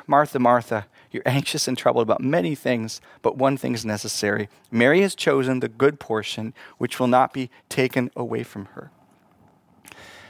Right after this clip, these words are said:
Now, before we get too hard on Martha, let's give her proper credit. There were reasonable things to do.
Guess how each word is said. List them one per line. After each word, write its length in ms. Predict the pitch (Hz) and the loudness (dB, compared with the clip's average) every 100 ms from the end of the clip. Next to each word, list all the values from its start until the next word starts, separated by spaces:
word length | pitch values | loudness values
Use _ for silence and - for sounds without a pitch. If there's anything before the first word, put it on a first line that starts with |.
| - | -2
Now, 100 | 131 | 0
before 320 | 131 127 135 135 | 2 0 0 2
we 80 | |
get 300 | 143 139 - | 2 0 0
too 160 | - 143 | -8 -6
hard 240 | 135 131 | 2 2
on 100 | 117 | 2
Martha, 460 | 110 113 110 110 98 - - - | 0 0 0 -6 -6 -14 -20 -2
let's 260 | 123 123 - | -2 -2 -4
give 260 | 135 139 | 0 0
her 140 | 147 127 | 2 -2
proper 400 | - 117 - 113 | 2 2 2 -10
credit. 460 | - 95 92 - - | -6 -6 -6 -10 -2
There 160 | 123 | -2
were 320 | 123 165 165 156 _ _ _ _ _ _ _ _ - | 0 0 -2 -4 _ _ _ _ _ _ _ _ -8
reasonable 480 | 131 175 170 151 139 | -4 -2 -2 -2 -2
things 400 | - 139 135 - | -2 -4 -4 -8
to 100 | 151 | -6
do. 420 | 202 226 113 | -2 -2 -4